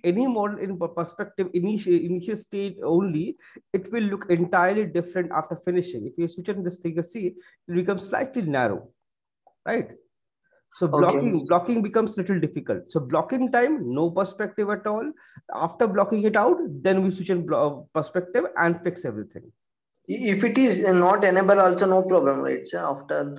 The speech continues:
Speaker 1: No, no, no, no, no. Once your blocking is done, you have to switch on perspective because that is your final output. Right?
Speaker 2: Okay.
Speaker 1: So after, so after doing, after, uh,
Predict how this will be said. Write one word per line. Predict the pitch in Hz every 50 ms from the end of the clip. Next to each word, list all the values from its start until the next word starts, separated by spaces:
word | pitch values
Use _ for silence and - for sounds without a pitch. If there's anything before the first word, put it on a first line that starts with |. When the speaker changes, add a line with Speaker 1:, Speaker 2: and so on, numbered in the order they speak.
| 143 - - - - _ _ _ _ _ _ _ _ _ _ _ _ _ _ _ _ _ -
Speaker 1:
No, | 170 214 208
no, | 180 156
no, | 117 - - - - -
no, | 151 147 127
no. | 113 101 - -
Once | 123 135 151 170 214 208 - -
your | 226 226 233 233 240 233
blocking | 190 165 175 156 226 - 269 269
is | 285 269 233
done, | 180 220 214 240 339 370 - - - _ _
you | -
have | 170 180 175
to | 226
switch | 214 - - 226 233 214 262
on | 240 214 214
perspective | 202 - - - 165 - - 147
because | 151 - 196 220 190
that | 160 - - - -
is | 240 233 202
your | 240 240
final | - - 185 185 196 202 175
output. | 156 175 175 180 - 113 - - _ _ _ _ _ _ _ _ _ _ _ _ _ _ _ _ _ _ _ _ _ _
Right? | - 147 - 214 190
Speaker 2:
Okay. | 143 135 131 131 135 _ _
Speaker 1:
So | - - 156
after, | 135 143 135 - - - 247 240
so | 240 - 240 202 170
after | 127 101 156 165 165 - - 240
doing, | 226 202 196 214 226 226 220 214 -
after, | 117 151 - - - 214 208 160 165
uh, | 165